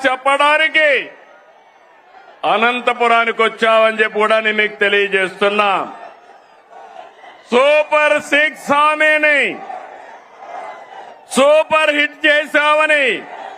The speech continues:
చెప్పేందుకు వచ్చాం. మీ ఆశీర్వాదం, మీ భాగస్వామ్యం కోసం ఇక్కడికి వచ్చామని నేను మీకు తెలియజేస్తున్నా. ఇప్పుడే కేశవ్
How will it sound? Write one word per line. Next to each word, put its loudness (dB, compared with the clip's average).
చెప్పేందుకు 0
వచ్చాం. 0
మీ 4
ఆశీర్వాదం, 2
మీ 2
భాగస్వామ్యం 0
కోసం 2
ఇక్కడికి 0
వచ్చామని 0
నేను 0
మీకు -4
తెలియజేస్తున్నా. 0
ఇప్పుడే 0
కేశవ్ 0